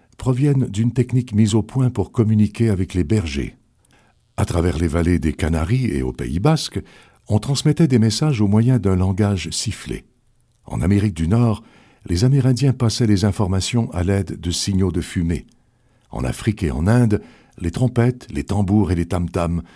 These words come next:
diffusaient les nouvelles. Dans la navigation, l'alphabet sémaphore, aussi appelé signaux à bras, utilisait des drapeaux à main dans des conditions particulières, surtout dans la marine militaire.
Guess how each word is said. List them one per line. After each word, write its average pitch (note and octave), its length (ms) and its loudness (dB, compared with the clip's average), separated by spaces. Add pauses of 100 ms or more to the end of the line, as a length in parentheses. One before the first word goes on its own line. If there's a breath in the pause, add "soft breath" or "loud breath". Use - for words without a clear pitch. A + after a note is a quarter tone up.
(140 loud breath)
diffusaient E2+ 420 -4
les D#2 120 -2
nouvelles. C2+ 500 -6 (680 soft breath)
Dans D#2+ 220 -6
la D2+ 120 -2
navigation, A2+ 680 0 (380 loud breath)
l'alphabet A2 500 0
sémaphore, A2 800 -2 (300 soft breath)
aussi F#2 280 0
appelé D2+ 280 -2
signaux F2+ 500 2
à - 80 -6
bras, C2+ 400 -6 (440 loud breath)
utilisait A#2+ 500 2
des G#2+ 120 4
drapeaux A2+ 460 0
à F2 80 0
main F2 240 0 (260 loud breath)
dans D#2+ 160 0
des D2 140 -2
conditions D2 480 -6
particulières, C#2 760 -4
surtout - 480 -6 (260 loud breath)
dans F2 120 -2
la E2+ 120 -2
marine E2 300 -2
militaire. D#2+ 600 -2